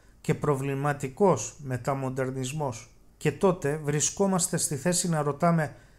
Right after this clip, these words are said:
κατά πόσο ο μοντερνισμός συνιστά το αποτέλεσμα του διαφωτισμού και της εξέλιξής του, ή κατά πόσο πρέπει να τον δούμε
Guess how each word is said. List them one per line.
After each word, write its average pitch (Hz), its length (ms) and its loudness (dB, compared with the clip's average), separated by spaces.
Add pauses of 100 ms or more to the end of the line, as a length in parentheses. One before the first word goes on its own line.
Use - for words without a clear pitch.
(140)
κατά 175 280 4
πόσο 269 300 0
ο 233 40 4
μοντερνισμός 147 1040 0 (380)
συνιστά 185 600 2
το - 100 -2
αποτέλεσμα 196 760 2
του 180 140 -4
διαφωτισμού 160 880 0 (260)
και 139 120 -4
της 127 220 -2
εξέλιξής 151 760 -2
του, 110 200 -10 (920)
ή 175 160 2
κατά 175 300 4
πόσο 175 340 0
πρέπει 185 260 2
να 165 140 2
τον 160 220 0
δούμε 180 420 0